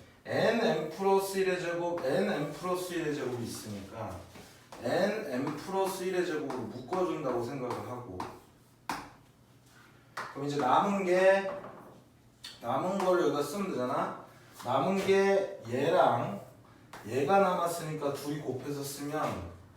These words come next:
사 n 플러스 이가 될 거고, 빼기, 가운데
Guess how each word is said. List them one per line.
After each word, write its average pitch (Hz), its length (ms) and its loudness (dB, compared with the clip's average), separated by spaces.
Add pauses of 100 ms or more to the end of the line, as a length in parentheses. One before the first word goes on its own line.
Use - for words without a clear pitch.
(360)
사 - 300 -2
n 196 240 0
플러스 180 440 -2
이가 143 300 0
될 123 220 -2
거고, 95 400 -8 (680)
빼기, 120 480 -6
가운데 104 340 -10